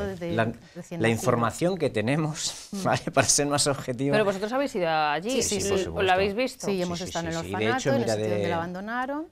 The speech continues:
Speaker 1: la situación
Speaker 2: Sí.
Speaker 1: de María era que era de, de, de un sitio suficientemente lejos como para que nosotros, donde la recogimos, hicimos los trámites y demás, no pudimos ir. Conocemos el orfanato, pues, por fotos
Speaker 2: Por
Speaker 1: y
Speaker 2: fotos,
Speaker 1: demás,
Speaker 2: pero
Speaker 1: pero
Speaker 2: no
Speaker 1: no
Speaker 2: pudimos.
Speaker 1: físicamente. Sin embargo, en Ángel hemos estado en la propia ciudad, porque era la capital de provincia donde, de,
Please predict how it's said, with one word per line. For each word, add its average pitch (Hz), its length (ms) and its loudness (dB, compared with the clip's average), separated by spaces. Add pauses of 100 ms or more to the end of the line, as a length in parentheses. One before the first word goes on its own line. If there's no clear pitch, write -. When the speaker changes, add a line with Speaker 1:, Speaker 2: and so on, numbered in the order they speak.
Speaker 1:
la 101 100 -4
situación 123 400 -4
Speaker 2:
Sí. 139 40 -2
Speaker 1:
de 143 80 -2
María 131 440 -2
era 127 260 -2
que 110 240 -8
era 117 160 -6
de, 113 360 -4
de, 107 320 -6
de 117 100 -12
un 117 80 -10
sitio 117 200 -10
suficientemente 117 800 -8
lejos 127 300 -8
como 101 260 -12
para 98 180 -8
que 101 80 -12
nosotros, 117 400 -8
donde 107 240 -6
la 98 140 -6
recogimos, 113 640 -8
hicimos 107 260 -10
los 101 140 -10
trámites 110 440 -8
y - 20 -12
demás, 107 240 -8
no 120 180 -8
pudimos 95 460 -12
ir. - 160 -20 (340)
Conocemos 101 380 -10
el 101 60 -10
orfanato, 104 520 -8
pues, 104 140 -10
por 92 160 -14
fotos 127 460 -4
Speaker 2:
Por - 40 -8
Speaker 1:
y 104 40 -4
Speaker 2:
fotos, 95 100 -2
Speaker 1:
demás, 92 160 -4
Speaker 2:
pero - 160 -6
Speaker 1:
pero 107 60 0
Speaker 2:
no 110 60 -2
Speaker 1:
no 135 100 2
Speaker 2:
pudimos. 135 80 -4
Speaker 1:
físicamente. 95 640 -8 (240)
Sin 110 220 -6
embargo, 131 320 0
en 139 60 0
Ángel 151 420 -4 (260)
hemos 131 240 0
estado 131 300 0
en 110 80 0
la 98 80 0
propia 123 260 0
ciudad, 131 280 -2
porque - 200 -6
era 113 100 0
la 95 120 -2
capital 95 340 -4
de 117 80 -4
provincia 139 500 -6
donde, 104 460 -6
de, 98 160 -10